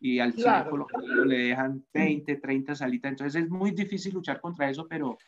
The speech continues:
Speaker 1: pero ahí se está, ahí se está la lucha y eso es lo importante, hacer, es lo importante, hacer.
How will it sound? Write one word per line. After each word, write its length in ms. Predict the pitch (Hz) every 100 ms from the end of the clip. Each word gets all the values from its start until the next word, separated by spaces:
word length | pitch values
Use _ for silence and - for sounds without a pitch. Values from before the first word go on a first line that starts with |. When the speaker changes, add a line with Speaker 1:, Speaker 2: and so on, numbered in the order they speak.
| _ _ -
Speaker 1:
pero 220 | 151 139
ahí 140 | 135
se 100 | 135
está, 340 | 226 240 233 139
ahí 140 | 147
se 80 | 165
está 200 | 175 185
la 140 | 185
lucha 440 | 196 202 202 202 202
y 160 | 165
eso 160 | 139 160
es 20 |
lo 60 | 175
importante, 460 | 175 139 131 117 - _
hacer, 320 | 120 - 127 - _ _ -
es 80 | -
lo 60 | 160
importante, 540 | - 123 123 113 110
hacer. 280 | 104 - 110